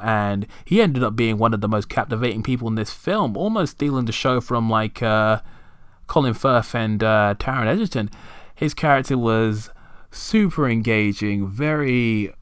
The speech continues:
fun, and just deceptively captivating. He was just a very energetic, interesting character, and, um,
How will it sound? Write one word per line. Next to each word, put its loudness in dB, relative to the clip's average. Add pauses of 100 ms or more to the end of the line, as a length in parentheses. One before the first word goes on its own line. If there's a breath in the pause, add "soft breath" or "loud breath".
(160)
fun, 0
and -2 (720 soft breath)
just 0
deceptively 2 (260)
captivating. 2
He 0
was -4
just -2
a 4 (240 loud breath)
very 2
energetic, -2 (100)
interesting -2
character, -2
and, -2
um, 4